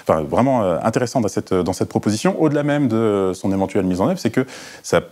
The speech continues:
questionne systématiquement la société, euh, actuelle. Je dis toujours, il faut, euh, passer la société au révélateur du revenu inconditionnel. Si, si on mettait en place un revenu inconditionnel, qu'est-ce qui se passerait ?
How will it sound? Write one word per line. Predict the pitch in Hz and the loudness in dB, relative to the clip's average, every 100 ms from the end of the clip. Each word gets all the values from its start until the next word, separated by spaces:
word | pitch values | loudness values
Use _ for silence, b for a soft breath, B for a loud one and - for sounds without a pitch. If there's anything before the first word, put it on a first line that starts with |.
| _ _ - - | _ _ -14 0
questionne | 196 - 175 175 | 0 2 0 0
systématiquement | 156 - 131 127 - 139 156 214 113 | -2 0 0 0 -2 0 0 -2 0
la | 123 | 0
société, | 123 123 123 117 123 | 0 -2 -4 0 2
euh, | 107 101 92 95 | 4 2 0 0
actuelle. | 104 - 90 | -2 -2 -2
Je | |
dis | 87 92 | -2 -2
toujours, | 107 143 127 | 0 2 2
il | |
faut, | - 104 95 | 0 0 0
euh, | - B B | -2 B B
passer | 143 - | 0 2
la | 160 | 0
société | - 123 127 | 0 -2 0
au | 147 | 2
révélateur | 120 117 113 123 | 2 0 0 -2
du | 107 | 0
revenu | 101 98 | 0 -2
inconditionnel. | 92 92 85 85 - 104 | -2 -4 -4 -6 -6 -8
Si, | - 196 185 | -2 0 0
si | - - | 0 0
on | |
mettait | 151 147 | 0 0
en | 139 | 0
place | 135 120 | -2 0
un | |
revenu | 123 120 | 2 2
inconditionnel, | 117 107 117 135 - | 0 0 0 -2 -4
qu'est-ce | 127 | -8
qui | - | -6
se | - | -4
passerait ? | 107 - - | -4 -2 -2